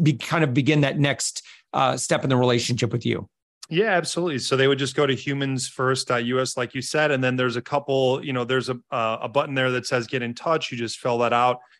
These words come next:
Speaker 2: and then that sends me an email. And I just, you know, of course, I do a free consultation call with you to just chat with you a little bit. And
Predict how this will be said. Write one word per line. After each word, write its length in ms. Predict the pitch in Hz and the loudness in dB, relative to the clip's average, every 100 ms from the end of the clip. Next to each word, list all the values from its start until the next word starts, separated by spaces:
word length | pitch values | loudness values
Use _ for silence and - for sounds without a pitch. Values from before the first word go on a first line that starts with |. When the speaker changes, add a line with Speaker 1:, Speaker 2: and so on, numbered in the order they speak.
| - | -6
Speaker 2:
and 140 | 117 | -2
then 100 | 117 | 0
that 200 | 117 113 | 2 0
sends 320 | - 120 113 | 0 -2 -2
me 100 | 117 | -4
an 60 | 120 | -2
email. 340 | 120 117 117 | 0 0 2
And 140 | 113 120 127 | 0 0 -2
I 100 | 127 | -2
just, 340 | 123 - _ - - | -2 -8 _ -20 -10
you 60 | 147 | -2
know, 80 | 131 | 0
of 100 | 123 | 2
course, 240 | 147 135 | 2 2
I 80 | 135 | 0
do 200 | 127 131 | 0 -2
a 20 | |
free 220 | 123 139 | -2 -6
consultation 680 | 123 131 120 117 - 123 139 | -2 -2 -4 -6 -4 -4 -4
call 280 | 127 123 120 | -4 -2 0
with 120 | 117 | -2
you 160 | 117 123 | -6 -8
to 80 | 113 | -6
just 240 | 113 - | -6 -4
chat 200 | - 113 | 0 0
with 200 | 113 - | 0 -2
you 140 | 123 | -4
a 20 | 117 | -2
little 140 | 113 | -2
bit. 180 | 107 113 | 0 0
And 160 | 110 | 0